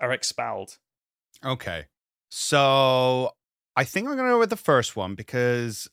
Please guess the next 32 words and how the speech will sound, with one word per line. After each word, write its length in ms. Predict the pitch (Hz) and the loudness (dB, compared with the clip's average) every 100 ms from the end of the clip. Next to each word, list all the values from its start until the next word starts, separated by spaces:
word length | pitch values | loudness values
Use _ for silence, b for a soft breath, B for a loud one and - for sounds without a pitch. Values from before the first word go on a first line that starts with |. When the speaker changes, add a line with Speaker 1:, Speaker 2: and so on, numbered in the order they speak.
| - | -8
Speaker 2:
I, 200 | 120 147 | 0 0
Gulpin 560 | 131 170 208 202 220 190 | 2 4 4 4 -2 0
just 160 | 190 | -4
strikes 380 | - 160 160 - | 0 2 2 2
me 100 | 151 | -2
as 120 | 143 | -2
the 80 | 127 | -6
sort 260 | - 135 123 | -4 -4 -4
of 60 | |
Pokemon 560 | - 123 - 120 117 107 | -4 -4 -4 -4 -2 0
that 220 | 107 - | 0 -2
would 460 | 107 107 104 95 - | -6 -4 -2 -4 -6
be 360 | 101 98 98 | -6 -6 -8
talked 360 | - 117 110 110 | -8 -6 -6 -4
about 240 | 101 98 - | -4 -4 -2
all 520 | 110 123 127 127 123 | 2 4 4 4 2
of 80 | 110 | -2
its 160 | 98 | -8
stomach. 300 | - 92 90 | -8 -8 -6
All 220 | - 160 156 | 4 4 4
of 100 | 135 | 0
its 80 | |
Pokedex 420 | - 143 123 117 120 | -4 -4 -2 -4 -6
entries 300 | 104 110 98 | -10 -10 -10
are 40 | |
gonna 120 | 98 | -8
be 60 | 98 | -6
about 200 | 98 95 | -4 -6
its 100 | - | -8
stomach. 340 | - 139 160 | -4 -2 -2
Speaker 1:
Mm-hmm. 160 | 135 127 147 _ | -4 -8 -10 _
Mm-hmm. 60 | _ | _